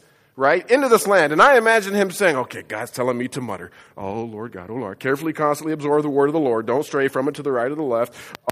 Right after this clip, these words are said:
Oh, don't stray from the right." God says, "If you do this, I'll give you success." As Americans,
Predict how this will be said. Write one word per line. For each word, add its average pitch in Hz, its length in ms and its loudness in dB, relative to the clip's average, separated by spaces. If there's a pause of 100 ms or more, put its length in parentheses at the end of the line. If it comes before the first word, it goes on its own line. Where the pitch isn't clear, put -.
(460)
Oh, 165 40 -8
don't 147 220 0
stray 147 220 -4
from 160 180 -10
the 170 80 -6
right." 135 220 -4 (1500)
God 143 240 -6
says, 123 200 -12
"If 123 160 -12
you 123 80 -6
do 139 320 -4
this, - 480 -12 (120)
I'll 120 120 -10
give 120 200 -8
you 117 120 -12
success." - 840 -12 (2500)
As 117 140 -8
Americans, 113 720 -6